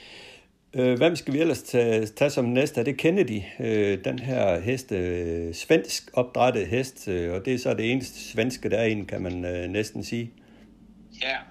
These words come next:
Speaker 2: altså på et tidligt tidspunkt, så fik jeg henvendelse fra, det, det er i hvert fald et par måneder siden, fra, fra, øh, Jens Glud, som er den hovedejer af hesten, og om det kunne tænke sig, at han kunne komme med. Så sagde jeg, det var en af dem, hvor jeg sagde, "Men ved du, jeg skriver ham op, og så ser, hvad der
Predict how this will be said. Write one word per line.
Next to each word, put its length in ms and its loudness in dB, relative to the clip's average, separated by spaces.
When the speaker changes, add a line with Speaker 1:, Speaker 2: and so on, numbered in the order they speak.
Speaker 2:
altså 200 -8
på 140 -8
et 380 -6
tidligt 260 -6
tidspunkt, 380 -6
så 300 -4
fik 120 -4
jeg 120 -4
henvendelse 480 -8
fra, 200 -4
det, 100 -6
det 520 -10
er 40 -14
i 100 -14
hvert 140 -10
fald 100 -18
et 20 -20
par 60 -10
måneder 200 -10
siden, 340 -8
fra, 320 -10
fra, 400 -4
øh, 520 -14
Jens 180 -10
Glud, 240 -12
som 200 -10
er 320 -8
den 380 -16
hovedejer 500 -6
af 100 -12
hesten, 420 -10
og 260 -8
om 60 -12
det 180 -12
kunne 100 -16
tænke 260 -8
sig, 80 -10
at 40 -8
han 80 -16
kunne 180 -20
komme 220 -14
med. 160 -8
Så 180 -10
sagde 160 -6
jeg, 80 -8
det 80 -8
var 120 -4
en 200 -4
af 80 -6
dem, 80 -10
hvor 120 -8
jeg 80 -6
sagde, 200 -8
"Men 120 -12
ved 100 -8
du, 60 -6
jeg 120 -2
skriver 280 -10
ham 160 -6
op, 120 -8
og 80 -12
så 100 -6
ser, 80 -8
hvad 120 -8
der 60 -8